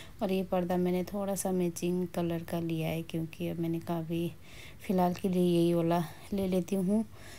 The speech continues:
और फिर बाद में जब अच्छे से मेकओवर करूँगी, पूरा दिखाऊँगी, तब फिर देखेंगे, दूसरा लेके आऊँगी। पर्दा लगा देते हैं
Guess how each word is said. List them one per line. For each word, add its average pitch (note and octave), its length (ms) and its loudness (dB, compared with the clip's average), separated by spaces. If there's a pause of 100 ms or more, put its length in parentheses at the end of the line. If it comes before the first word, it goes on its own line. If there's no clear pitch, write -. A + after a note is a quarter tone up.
(220)
और F3 400 0
फिर E3+ 240 -2
बाद D#3+ 280 0
में E3 160 2
जब D#3+ 200 -6 (600)
अच्छे F#3+ 280 -2
से - 180 2
मेकओवर F3+ 600 2
करूँगी, F#3 520 2 (340)
पूरा F3+ 240 0
दिखाऊँगी, G3+ 640 0
तब F#3 180 -4
फिर E3+ 320 -4 (320)
देखेंगे, E3 460 -4
दूसरा E3 360 -6
लेके E3 360 -6
आऊँगी। D#3+ 280 -2 (140)
पर्दा F3+ 340 -2
लगा F3 300 0
देते F#3 300 -4
हैं F#3 260 -4